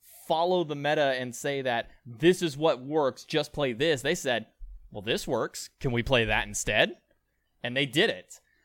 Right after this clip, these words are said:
I, and then, you know, Renegades getting the three oh in, in finals, I think that was, ex-, I, I think a three oh was unexpected there. And for me, it was pretty crazy to see that. I think that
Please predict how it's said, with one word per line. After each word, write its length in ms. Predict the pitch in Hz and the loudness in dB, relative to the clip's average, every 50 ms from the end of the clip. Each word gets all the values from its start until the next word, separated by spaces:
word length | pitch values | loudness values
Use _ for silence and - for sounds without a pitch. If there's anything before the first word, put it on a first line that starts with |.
| _ _ _ - | _ _ _ -6
I, 100 | 127 135 | -6 -6
and 380 | 127 127 151 139 - 156 151 156 | -4 -6 -8 -6 -4 -4 -2 -2
then, 160 | 151 151 151 | -2 -2 0
you 60 | 156 | 0
know, 60 | 151 | 0
Renegades 440 | 139 143 160 160 151 156 151 139 131 | 2 2 0 0 2 0 0 0 0
getting 140 | 147 151 135 | -2 -2 -2
the 80 | 127 120 | -4 -8
three 260 | - 156 151 139 131 | -8 -6 -2 2 2
oh 140 | 131 127 120 | 2 2 2
in, 160 | 117 113 104 | 0 -4 -6
in 160 | 120 117 113 | -6 -8 -8
finals, 400 | 110 - 117 113 107 107 104 - | -6 -4 -4 -4 -4 -6 -6 -6
I 80 | 110 107 | -8 -8
think 180 | - 117 110 | -6 -8 -6
that 160 | 113 113 107 113 | -4 -4 -4 -4
was, 400 | 113 104 95 - - - - - _ _ _ _ _ _ | -6 -10 -10 -12 -16 -18 -20 -20 _ _ _ _ _ _
ex-, 300 | - 127 120 - - - - 139 | -12 -12 -12 -12 -16 -4 2 4
I, 140 | 151 160 | 4 4
I 80 | 165 170 | 4 4
think 180 | 156 196 180 175 | 2 2 2 2
a 100 | 143 135 | 0 -2
three 380 | - - 151 151 170 175 175 | -4 -8 -8 -6 0 2 4
oh 100 | 175 175 | 6 6
was 220 | 175 170 165 151 160 | 6 4 0 -2 -2
unexpected 600 | 160 160 156 - - - 156 156 - - 151 147 | -4 -4 -6 -6 -4 -2 -2 -2 -4 -6 -6 -4
there. 300 | 156 151 156 170 170 - _ _ _ _ _ _ | -2 -2 -2 -4 -6 -8 _ _ _ _ _ _
And 380 | - 127 120 117 113 110 110 - | -4 -2 0 0 0 -2 -4 -4
for 100 | 147 143 | -4 -2
me, 180 | 143 139 139 | 0 0 0
it 40 | 131 | 0
was 160 | 127 123 117 | 0 0 -2
pretty 260 | - - 147 135 123 | -6 -6 -6 -6 -6
crazy 300 | 113 - 131 127 117 120 | -4 -4 -4 -4 -4 -6
to 80 | 110 107 | -8 -8
see 180 | - - 127 120 | -6 -4 -2 -2
that. 220 | 117 117 113 - | 0 0 -2 -4
I 80 | 113 110 | -6 -8
think 260 | - 135 127 113 - | -6 -6 -8 -6 -4
that 300 | 123 113 107 98 - | -4 -4 -4 -4 -8